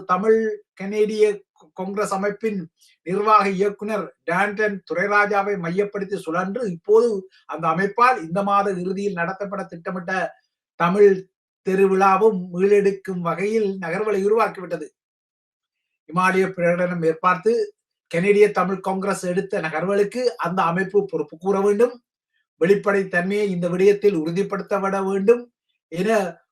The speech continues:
கோரிக்கைகள் விடுக்கப்பட்ட நிலையில் அதற்குரிய எதிர்வினையாக இந்த கோரிக்கைகள் பரிசீலிக்கப்படாமல், இல்லையென்றால் இந்த கோரிக்கைகளுக்குரிய பதில் வழங்கப்படாமல் கனேடிய தமிழ் காங்கிரஸில் உள்ள சிலரை,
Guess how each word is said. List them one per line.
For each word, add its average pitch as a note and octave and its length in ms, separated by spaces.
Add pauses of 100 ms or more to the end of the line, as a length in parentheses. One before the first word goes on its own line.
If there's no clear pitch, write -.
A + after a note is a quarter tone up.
(160)
கோரிக்கைகள் G#3+ 600
விடுக்கப்பட்ட G3+ 840 (220)
நிலையில் F#3+ 420 (120)
அதற்குரிய G#3+ 600
எதிர்வினையாக A3+ 880 (580)
இந்த A3 280
கோரிக்கைகள் A3+ 760 (140)
பரிசீலிக்கப்படாமல், G#3+ 960 (140)
இல்லையென்றால் A3 420
இந்த G#3 180
கோரிக்கைகளுக்குரிய G#3+ 1000 (200)
பதில் G#3 320
வழங்கப்படாமல் G#3 720 (720)
கனேடிய B3+ 600
தமிழ் A3+ 360
காங்கிரஸில் A#3 520
உள்ள A#3+ 220
சிலரை, A#3+ 520